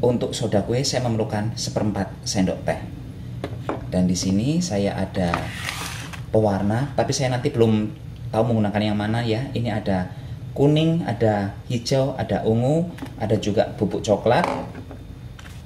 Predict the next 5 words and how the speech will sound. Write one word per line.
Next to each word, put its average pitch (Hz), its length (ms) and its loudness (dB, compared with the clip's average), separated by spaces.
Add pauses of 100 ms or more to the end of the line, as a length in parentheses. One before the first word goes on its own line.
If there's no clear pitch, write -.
(560)
Ini 139 400 2 (640)
nanti 104 240 0 (240)
lihat 104 240 4
mood 107 160 0
saya 104 160 2